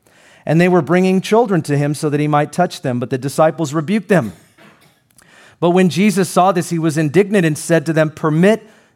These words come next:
the children to come to me. Do not hinder them, for the kingdom of God belongs to such as these. Truly I say to you, whoever does not receive the kingdom of God like a child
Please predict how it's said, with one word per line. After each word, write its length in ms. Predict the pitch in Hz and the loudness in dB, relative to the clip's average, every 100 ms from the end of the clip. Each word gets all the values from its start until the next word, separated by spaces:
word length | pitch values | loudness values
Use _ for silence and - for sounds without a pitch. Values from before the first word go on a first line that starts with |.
| - | -10
the 80 | 135 | -6
children 580 | - 175 170 175 170 | 0 0 0 0 -2
to 140 | 165 135 | -2 -6
come 440 | - 147 151 156 | -4 -2 0 -2
to 140 | 151 131 | -6 -6
me. 280 | 131 139 127 | -4 -4 -4
Do 180 | 131 | -4
not 440 | 123 131 143 156 127 | -2 0 0 -2 -6
hinder 300 | 165 170 143 | -4 -2 -2
them, 220 | 120 117 | -4 -6
for 140 | 117 | -6
the 100 | 123 | -8
kingdom 460 | 127 - 165 185 196 | -8 -6 -4 -4 -4
of 120 | 165 | -4
God 360 | 139 131 131 110 | 0 2 2 -2
belongs 500 | 127 123 127 135 - | -4 0 0 -2 -8
to 140 | 131 | -12
such 440 | 123 131 117 - - | -8 -4 -4 -6 -16
as 200 | 117 101 | -14 -10
these. 380 | 117 107 92 - _ _ _ _ _ | -8 -8 -12 -20 _ _ _ _ _
Truly 320 | - 202 208 | -2 2 4
I 100 | 185 | 4
say 240 | 170 180 170 | 2 -2 -4
to 180 | 170 156 | -4 -4
you, 120 | 139 | -2
whoever 260 | 147 147 | 0 -2
does 180 | 139 131 | -4 -4
not 340 | 131 151 170 160 | 0 2 0 -2
receive 360 | 165 160 143 | -8 -6 -6
the 60 | 131 | -8
kingdom 440 | - 156 165 185 | -8 -6 -2 -2
of 140 | 160 131 | -4 0
God 320 | 131 127 123 | 2 2 0
like 180 | 123 139 | -6 -8
a 40 | |
child 560 | - - 139 113 104 | -8 -2 0 0 -4